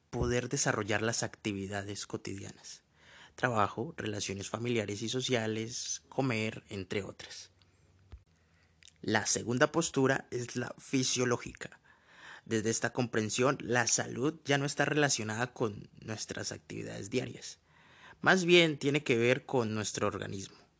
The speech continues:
Aquí, la salud es la ausencia de enfermedades y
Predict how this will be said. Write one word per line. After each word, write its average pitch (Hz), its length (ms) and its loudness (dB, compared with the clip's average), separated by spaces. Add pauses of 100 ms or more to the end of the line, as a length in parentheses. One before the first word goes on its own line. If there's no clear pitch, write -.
(180)
Aquí, - 460 -4 (540)
la 107 220 0
salud 117 400 2 (140)
es - 420 2 (320)
la - 260 -10
ausencia 127 580 -2
de 147 60 0
enfermedades 139 920 2 (500)
y 165 320 -2